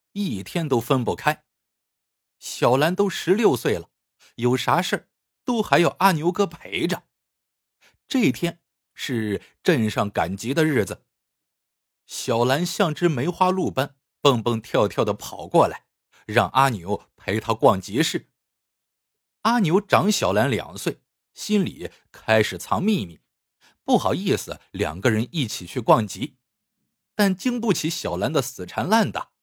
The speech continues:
最终还是被拽走了。集市上很热闹，到处是摆摊卖货的、拉洋片的、耍猴的、卖大力丸的。突然，一阵悠扬的笛声传来，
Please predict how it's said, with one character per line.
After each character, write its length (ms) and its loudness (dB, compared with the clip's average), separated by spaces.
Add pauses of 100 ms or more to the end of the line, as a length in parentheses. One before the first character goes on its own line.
(340)
最 240 0
终 200 -6 (220)
还 300 2
是 120 -8
被 160 -2
拽 280 2
走 200 -4
了。 260 -4 (1500)
集 260 -2
市 220 -2
上 180 0
很 340 -12
热 280 2
闹， 200 -14 (580)
到 280 4
处 160 -4
是 140 -4
摆 280 -6
摊 220 -6
卖 220 2
货 280 2
的、 200 -8 (400)
拉 240 0
洋 240 -2
片 320 -2
的、 160 -16 (260)
耍 340 0
猴 300 -4
的、 220 -6 (340)
卖 240 0
大 180 4
力 120 0
丸 340 -2
的。 160 -6 (920)
突 180 -2
然， 220 -4 (720)
一 200 -2
阵 300 -2
悠 200 -2
扬 160 0
的 120 0
笛 260 -6
声 220 -2
传 280 -6
来， 180 -16